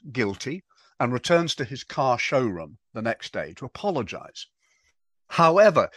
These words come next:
he misses, well, sorry, um, but before we know it, he takes her on a test drive in a B M W, and a dinner date is arranged. However, he, he, he misses the date,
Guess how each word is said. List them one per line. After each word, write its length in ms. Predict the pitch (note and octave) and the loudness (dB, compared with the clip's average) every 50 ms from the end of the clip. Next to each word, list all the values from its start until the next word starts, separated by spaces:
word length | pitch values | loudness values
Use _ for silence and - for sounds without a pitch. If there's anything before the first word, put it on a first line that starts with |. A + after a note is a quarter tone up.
| - - _ _ | -18 -20 _ _
he 160 | - E3+ E3 | -2 0 0
misses, 520 | D#3 E3 F#3+ G#3 - - G3 D3+ - - _ _ _ _ _ _ _ _ _ | 2 2 0 0 -2 -2 -6 -6 -8 -12 _ _ _ _ _ _ _ _ _
well, 140 | - C#3 D#3 - | 2 2 2 2
sorry, 280 | - - F3+ B2 E2+ - - | 2 4 4 4 4 2 2
um, 220 | C3 C3+ C3+ C#3+ - | 0 0 0 0 -2
but 140 | B2+ B2+ - - - C3 - C#3+ | 0 0 0 0 -2 -12 -6 -4
before 320 | C#3+ C#3+ - G#3+ B3+ A#3 | -2 2 4 4 4 6
we 120 | D#3 B2+ | 4 2
know 280 | A#2 C3+ G3 C4+ B3+ - | 2 4 6 6 6 4
it, 260 | - - A#2+ - - - - _ _ _ _ _ _ _ _ _ | 2 -4 -12 -14 -16 -20 -20 _ _ _ _ _ _ _ _ _
he 180 | - D#3 C#3+ C3+ | -8 -8 -6 -6
takes 380 | - - E3+ E3+ E3 - - - | -4 -2 -2 -2 -2 -2 -4 -4
her 180 | C#3 B2 - - | -2 -2 -2 -2
on 160 | C3+ A#2+ A#2 | -2 -4 -4
a 40 | A2+ | -6
test 400 | - - - G#3 G3+ - - - | -8 -6 -4 -4 -4 -4 -6 -12
drive 480 | - G2 D#2+ - - - - - _ _ _ _ | -10 -10 -10 -10 -12 -16 -18 -20 _ _ _ _
in 140 | - A2 G#2 | -10 -6 -6
a 40 | F#2+ | -6
B 220 | F#2 - A2 G2 F#2+ | -4 -4 -4 -4 -4
M 140 | F2+ F2 E2 | -4 -4 -2
W, 480 | A2+ A2+ G2+ E2+ D#2+ C2 A#1+ B1 - _ _ _ _ _ _ _ _ _ _ - | 0 0 0 -2 -4 -12 -16 -18 -20 _ _ _ _ _ _ _ _ _ _ -6
and 180 | A2+ A2+ A#2 A#2 | -4 -2 -2 -2
a 60 | A2 | -4
dinner 360 | - - - E3+ E3+ C#3 G#2+ | -4 -2 -2 0 0 0 -2
date 440 | E2+ - F#2+ D#2 D#2+ - - - _ _ _ _ _ _ _ _ - | -2 -4 -8 -8 -10 -14 -20 -20 _ _ _ _ _ _ _ _ -10
is 220 | G#2+ G2+ F#2 - _ | -10 -10 -10 -10 _
arranged. 840 | - A2 G#2+ A#2 B2+ B2+ A2+ F2+ C#2 A#1 _ _ - - - - - _ _ _ _ _ _ _ _ _ _ _ _ _ _ _ _ - | -8 -8 -6 -6 -6 -6 -6 -8 -10 -14 _ _ -20 -20 -20 -20 -20 _ _ _ _ _ _ _ _ _ _ _ _ _ _ _ _ 4
However, 320 | G3+ G#3+ G#3 G#3+ F#3+ - - - | 6 6 6 6 4 2 0 -6
he, 300 | A#2+ D#3+ F#3 F3 E3+ D#3 | -4 -2 0 0 2 0
he, 160 | D#3+ D#3+ D3+ | 0 0 -2
he 100 | D3+ D3+ | -4 -6
misses 380 | D3 D#3+ G3+ - - B2 - | -6 -6 -6 -6 -6 -8 -10
the 120 | - - D2+ | -10 -12 -12
date, 380 | D#2 C#2 A1+ C#2 C#2+ - - | -12 -12 -12 -14 -16 -20 -20